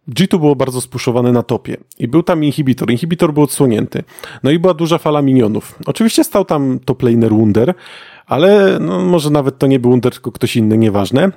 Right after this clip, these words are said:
No i on, no i pewnie byście sobie pomyśleli, że dobra, no trzeba bronić inhibitor, trzeba sklirować ten, te miniony i po prostu nie pozwolić im tego zniszczyć. No to oczywiście oni tak nie zrobili.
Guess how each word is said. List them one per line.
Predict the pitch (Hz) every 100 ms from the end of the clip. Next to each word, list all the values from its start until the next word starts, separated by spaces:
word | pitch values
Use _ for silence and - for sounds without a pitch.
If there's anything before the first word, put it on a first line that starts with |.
| -
No | 117 156
i | 214 208 170 -
on, | 147 180 170 160 147
no | 151 160 160
i | 160 135 -
pewnie | 190 226
byście | 190 -
sobie | 190 160 156
pomyśleli, | 151 135 147 156
że | 135
dobra, | 127 139 151
no | 143
trzeba | 135 143 135
bronić | 127 139 139 135
inhibitor, | 135 123 127 123 113
trzeba | - 117 117 117
sklirować | - - 135 135 143 147 -
ten, | 147 143 - - - -
te | 139
miniony | 139 147 165 160 151
i |
po | 139
prostu | 139 147 - 151 143 143 143
nie | 143
pozwolić | 139 127 143 151 -
im |
tego | 139 131
zniszczyć. | 123 117 101 104 -
No | 147
to | -
oczywiście | 339 - 190 - 180 175 - - - - -
oni | 139 135
tak | 135
nie | 131
zrobili. | 110 113 104 123